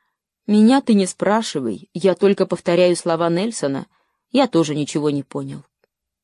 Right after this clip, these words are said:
«Верно, какая-нибудь старая норвежская примета», — сказала мама.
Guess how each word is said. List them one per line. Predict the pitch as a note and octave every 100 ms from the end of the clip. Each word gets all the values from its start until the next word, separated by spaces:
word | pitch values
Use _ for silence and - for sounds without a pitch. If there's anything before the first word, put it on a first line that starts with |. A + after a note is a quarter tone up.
| _ _ -
«Верно, | F3+ F3+ G3+ G3+ F#3+
какая-нибудь | F#3 G3 G3+ G3 E3+ E3+
старая | - G3 G#3
норвежская | G3 F#3 F3+ F#3 - F#3
примета», — | F#3 G#3+ G3 C#3+ - C#3+ _ _
сказала | - D#3 C#3+ D3
мама. | E3 D3 C#3+ D#3